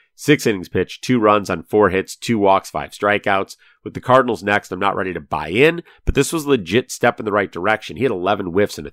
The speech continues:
thirty-two percent C S W, and that is not bad at all. I did better with my streamer pick, though. I mentioned that Marco Gonzalez had a decent shot at a solid start versus Cleveland. Sure enough, he got a quality start and a win. The first hitter of the game came around to score,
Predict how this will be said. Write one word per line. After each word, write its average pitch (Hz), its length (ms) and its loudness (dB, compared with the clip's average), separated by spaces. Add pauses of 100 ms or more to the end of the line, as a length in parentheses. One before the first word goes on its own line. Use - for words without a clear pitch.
thirty-two 101 440 2
percent 87 300 -8
C 92 120 -4
S 82 80 -4
W, 82 360 0
and 76 100 -2
that 92 120 0
is 80 120 -6
not 90 200 0
bad 85 200 -2
at 76 100 -2
all. 85 360 0 (140)
I 127 40 -2
did 160 240 4
better 160 200 10
with 110 120 6
my 101 100 2
streamer 113 560 0
pick, - 280 -6
though. 78 180 0
I 82 80 -2
mentioned 113 360 -2
that 101 100 -2
Marco 104 320 2
Gonzalez 98 500 2
had 92 100 -2
a 82 60 -10
decent 87 340 -12
shot 98 240 0
at 92 80 -4
a 80 40 -8
solid 87 320 -2
start 85 280 -4
versus - 240 -12
Cleveland. 104 480 2
Sure 101 200 0
enough, 95 180 2
he 85 80 -8
got 85 100 -4
a - 60 -10
quality 107 320 2
start 92 360 -4
and 110 200 0
a 104 60 4
win. 80 340 -6 (340)
The 110 80 -4
first - 480 4
hitter 143 240 6
of 131 60 6
the 110 80 -2
game 104 320 -2
came 107 200 -2
around 98 260 2
to 82 60 -6
score, 95 600 2